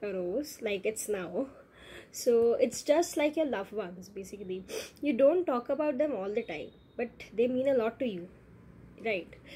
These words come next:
So for me, uh, be-, uh, similarly for me, writing is something like that,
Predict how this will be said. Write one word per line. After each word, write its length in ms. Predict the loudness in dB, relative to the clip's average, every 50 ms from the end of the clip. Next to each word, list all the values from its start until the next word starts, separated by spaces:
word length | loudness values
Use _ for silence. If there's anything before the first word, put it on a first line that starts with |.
| -20 -18 -12
So 340 | -12 0 4 6 6 6 4
for 240 | 2 2 2 2 2
me, 460 | 2 2 2 2 4 4 2 2 0 -4 -10 -20 -20 -20 _ _ _ -6
uh, 140 | -6 -2
be-, 400 | 0 0 0 2 2 2 2 0
uh, 40 | 0
similarly 600 | -2 -4 -4 -2 0 0 0 0 0 0 -2 -2
for 180 | 0 0 0 0
me, 260 | 0 0 0 0 0
writing 380 | 2 2 0 0 0 0 0 0
is 100 | -2 -2
something 320 | -4 -4 -4 -4 -4 -2
like 200 | -2 -2 -4 -4
that, 240 | -6 -8 -8 -10